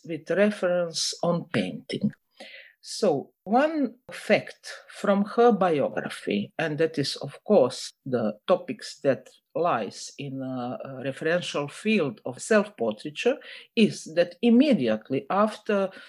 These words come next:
she, uh, completed her studies at the Academy of Fine Arts in Zagreb, she employed as a drawer at the Institute of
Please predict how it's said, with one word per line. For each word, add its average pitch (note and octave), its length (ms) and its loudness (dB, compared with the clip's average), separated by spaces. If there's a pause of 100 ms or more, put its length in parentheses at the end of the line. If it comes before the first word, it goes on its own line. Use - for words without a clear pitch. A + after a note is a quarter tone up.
(160)
she, - 600 -4
uh, D3+ 140 0
completed G3+ 680 2
her - 160 -6
studies F3 680 -2
at C#3 120 -6
the C3+ 60 -2
Academy D#3 460 -2
of C#3+ 140 -6
Fine F3 300 -2
Arts D#3+ 440 -2
in D3+ 160 -6
Zagreb, D3 480 0 (460)
she - 360 -4 (140)
employed G#3 640 4 (120)
as F3 220 -2
a D#3+ 80 -2
drawer D#3 600 2 (360)
at F3+ 120 4
the - 220 -2
Institute A#3 760 0 (100)
of D#3+ 440 -2